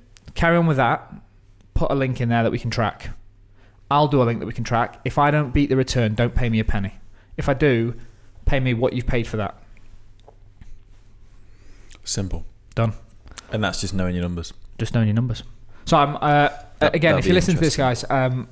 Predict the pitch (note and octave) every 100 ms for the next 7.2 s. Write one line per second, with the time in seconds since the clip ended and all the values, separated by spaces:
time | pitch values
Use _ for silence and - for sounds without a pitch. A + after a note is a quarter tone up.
0 | - C3 - - B2 F3 - D#3+ D3+ C#3
1 | C#3 C3 B2 - C3 A#2+ B2 C3+ - A#2+
2 | C#3 A#2 B2+ - - A#2+ C3 B2+ B2 A2
3 | A#2+ A#2+ A2+ - A2+ C#3 - - - -
4 | - A#2+ A2+ G#2+ A2 - - G#2+ - A#2+
5 | G#2+ - A#2 - G#2 G#2 G#2+ B2+ - A2
6 | - - - F#2+ - A2 - A#2 - -
7 | G#2+